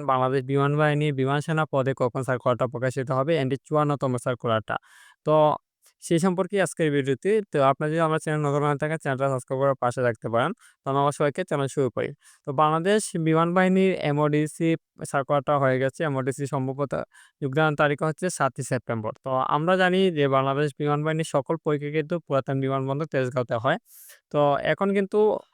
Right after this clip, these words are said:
বাংলাদেশ বিমান বাহিনী এমওডিসি সার্কুলার চলছে এবং এমওডিসি পরীক্ষা হবে। এমওডিসি পরীক্ষার পরে কিন্তু বাংলাদেশ বিমান বাহিনী বিমান সেনা পদে সার্কুলার প্রকাশিত হবে এবং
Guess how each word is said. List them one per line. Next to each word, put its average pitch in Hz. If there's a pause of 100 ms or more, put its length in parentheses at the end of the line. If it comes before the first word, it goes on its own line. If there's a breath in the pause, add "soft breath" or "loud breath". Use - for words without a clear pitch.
(240 soft breath)
বাংলাদেশ 156
বিমান 160
বাহিনী 170
এমওডিসি 151
সার্কুলার 143 (260)
চলছে 131
এবং 139
এমওডিসি 143
পরীক্ষা 135
হবে। 127
এমওডিসি 156
পরীক্ষার 151
পরে 147
কিন্তু 151
বাংলাদেশ 131
বিমান 131
বাহিনী 139 (360 soft breath)
বিমান 143
সেনা 147
পদে 135
সার্কুলার 127
প্রকাশিত 127
হবে 135 (140)
এবং 135